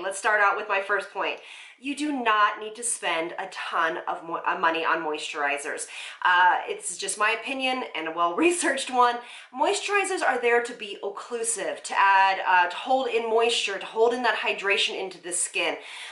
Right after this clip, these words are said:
Um, a moisturizer is not gonna do this revolutionary thing for you. So it's not gonna be single-handedly, um, the reason why pigmentation,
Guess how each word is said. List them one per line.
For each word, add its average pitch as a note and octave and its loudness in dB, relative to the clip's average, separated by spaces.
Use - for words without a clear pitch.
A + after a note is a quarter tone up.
Um, G3+ 4
a A3 -2
moisturizer D4 0
is G#3 -4
not A3 2
gonna A#3 -6
do A3 -6
this F#3 -10
revolutionary A#3 0
thing A#3+ -2
for G3 -6
you. D#3+ -4
So A3+ 0
it's A3+ 0
not B3 4
gonna A#3+ -6
be A3 -6
single-handedly, G3 -2
um, G3 2
the G3+ -4
reason A3+ -2
why G3 4
pigmentation, G3 -4